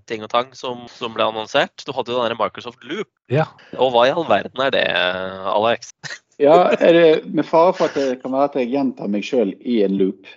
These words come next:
Speaker 3: eh, så er vel egentlig tanken det at man har fått en samhandlingsplattform som de har snakket om i veldig mange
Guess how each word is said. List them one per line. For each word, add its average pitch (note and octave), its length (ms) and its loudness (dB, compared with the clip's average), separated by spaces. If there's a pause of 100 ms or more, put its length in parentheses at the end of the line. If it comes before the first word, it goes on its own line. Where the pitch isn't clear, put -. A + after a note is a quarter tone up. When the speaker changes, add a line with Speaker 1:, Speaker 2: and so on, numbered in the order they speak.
(140)
Speaker 3:
eh, G#2+ 400 0
så - 220 -8
er E3 140 4
vel A#2 200 0
egentlig G#2+ 500 -6
tanken G2 500 -6
det F2+ 100 -4
at F2+ 220 -4
man - 80 -10
har - 80 -8
fått - 300 -8
en - 120 -8
samhandlingsplattform F#2 1120 -2
som F2+ 380 2 (100)
de G#2+ 80 6
har G#2 80 6
snakket A2 400 0
om G#2+ 100 4
i G#2+ 60 4
veldig G2+ 260 4
mange G#2 220 0